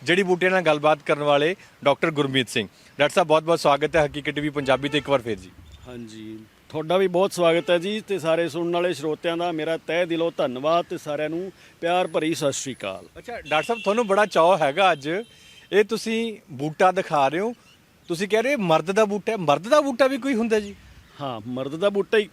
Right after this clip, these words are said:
Speaker 2: ਹੈ ਇਹ। Actually ਇਹਨੂੰ ਕਾਸ ਮਰਦ ਕਿਹਾ ਜਾਂਦਾ ਹੈ।
Speaker 1: ਕਾਸ ਮਰਦ।
Speaker 2: ਕਾਸ ਮਰਦ, ਹਾਂ, ਤੁਸੀਂ ਜਿਹੜਾ ਬੋਲ ਰਹੇ ਸੀ ਠੀਕ ਹੈ, ਉਹ ਮਰਦਾਂ ਦੇ ਉੱਤੇ ਬਹੁਤ ਜ਼ਬਰਦਸਤ ਕਾਮਯਾਬ ਹੈ। ਜੀਵ ਜੰਤੂ, ਪ੍ਰਾਣੀ ਮਾਤਰ ਦੀ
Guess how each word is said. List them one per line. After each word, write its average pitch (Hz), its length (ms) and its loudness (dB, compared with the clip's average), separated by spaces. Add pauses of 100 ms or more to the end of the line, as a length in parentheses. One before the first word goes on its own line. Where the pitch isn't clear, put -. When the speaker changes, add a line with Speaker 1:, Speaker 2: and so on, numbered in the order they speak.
(140)
Speaker 2:
ਹੈ 165 300 2
ਇਹ। 220 260 4
Actually 233 520 -8
ਇਹਨੂੰ 254 440 -2
ਕਾਸ 180 320 4
ਮਰਦ 196 260 0
ਕਿਹਾ 165 220 2
ਜਾਂਦਾ 135 300 -2
ਹੈ। 170 80 -10 (120)
Speaker 1:
ਕਾਸ 175 280 0
ਮਰਦ। 139 200 -2
Speaker 2:
ਕਾਸ 139 240 -12
ਮਰਦ, 160 300 0
ਹਾਂ, 185 300 0
ਤੁਸੀਂ 160 360 -10
ਜਿਹੜਾ 165 220 -4
ਬੋਲ 147 260 -2
ਰਹੇ 165 100 0
ਸੀ 165 120 -2
ਠੀਕ 196 300 -2
ਹੈ, 170 80 4
ਉਹ 220 200 4
ਮਰਦਾਂ 170 360 0
ਦੇ 180 60 0
ਉੱਤੇ 180 220 -4
ਬਹੁਤ 156 340 -2
ਜ਼ਬਰਦਸਤ 156 540 -4
ਕਾਮਯਾਬ 151 420 0
ਹੈ। 165 280 -4 (560)
ਜੀਵ 180 280 -2
ਜੰਤੂ, 185 440 0
ਪ੍ਰਾਣੀ 185 400 -4
ਮਾਤਰ 180 380 -4
ਦੀ 180 540 -6